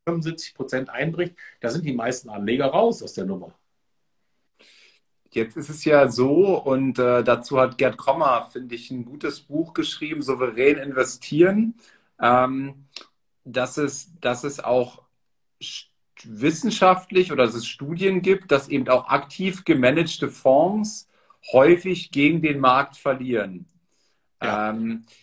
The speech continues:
Speaker 2: jetzt ist es wie bei allem, ne? Da gibt's auch Ausreißer, Ausnahmen, aber die breite Masse an aktiven Fonds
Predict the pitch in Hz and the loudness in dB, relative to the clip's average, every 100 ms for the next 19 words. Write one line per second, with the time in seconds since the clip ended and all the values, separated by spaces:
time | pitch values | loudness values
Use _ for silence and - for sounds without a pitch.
0 | _ _ 110 120 - - 139 139 147 143 | _ _ -4 -4 -4 -16 -8 -6 -4 -4
1 | 143 139 110 127 202 185 143 180 175 131 | 4 6 6 6 4 2 0 -2 0 -2
2 | 123 139 - 127 123 120 123 165 - 175 | -2 -8 -10 -8 -6 -4 -4 -4 -4 -6
3 | 190 - 180 - 165 - 180 175 202 - | -6 -8 -8 -4 -4 -6 -10 -8 -8 -8
4 | 135 131 120 117 110 127 170 170 127 127 | -8 -10 -8 -8 -6 -4 -4 -6 -4 -6
5 | - 233 190 135 127 - - 170 156 147 | -6 -10 -8 -6 -8 -10 -14 -16 -14 -16
6 | - 135 175 214 214 - | 0 2 4 0 -4 -8